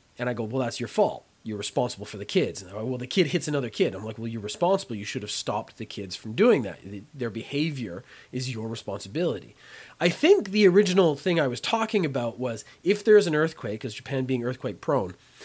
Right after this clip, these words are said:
the first instinct I have is to go to the area with kids and try to help get the kids in order. I don't worry so much about adults. These aren't my kids. They're not kids that I'm even responsible for, but my natural instinct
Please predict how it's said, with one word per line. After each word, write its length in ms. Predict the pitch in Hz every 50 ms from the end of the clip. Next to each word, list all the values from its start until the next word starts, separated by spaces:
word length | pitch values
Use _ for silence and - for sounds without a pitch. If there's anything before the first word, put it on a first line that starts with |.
| - - - -
the 60 | 139
first 440 | - - - 214 214 208 - - - - _ _ _
instinct 540 | 170 190 196 185 - - 190 175 156 139 -
I 200 | 147 160 170 175
have 600 | 165 139 120 - 175 196 190 175 139 127 120 113 -
is 140 | 127 123 -
to 100 | - 131
go 480 | 127 120 143 143 151 160 160 156 147 143 - - - _ _
to 180 | - 165 151 139
the 180 | 135 131 131 135
area 300 | 143 156 147 139 127 120
with 320 | 123 143 151 143 143 -
kids 440 | - 220 208 180 139 120 120 117 -
and 120 | 131 131
try 160 | - - 143 135
to 80 | 127
help 420 | 110 - - - 160 156 143 139 - - - - - _ -
get 180 | 139 123 -
the 80 | - 113
kids 300 | - - 123 107 95 117
in 80 | 117
order. 280 | 131 165 165 139 - -
I 100 | - 160
don't 180 | 170 160 131 135
worry 260 | 139 147 147 147 139
so 160 | 139 - 143
much 220 | 127 120 113 -
about 200 | 113 110 113 107
adults. 460 | 110 120 165 262 254 - 90 - - - - - - - - - _ _ -
These 240 | 147 220 254 226 214
aren't 300 | 233 202 175 143 - -
my 260 | 147 139 151 147 143
kids. 520 | 139 - - 113 101 98 104 135 - - -
They're 160 | 143 147 139
not 260 | 147 139 139 139 -
kids 320 | - - 143 131 120 113
that 80 | 117 123
I'm 220 | 127 120 117 120
even 180 | 123 117 113 110
responsible 640 | 104 104 - - 208 247 269 262 - 208 147 123 117
for, 380 | - - 120 104 101 104 - - - - - _ -
but 240 | 135 147 135 -
my 180 | 131 143 143 143
natural 400 | 147 170 170 170 - - 156 143
instinct 520 | - 175 185 190 180 - - 135 127 123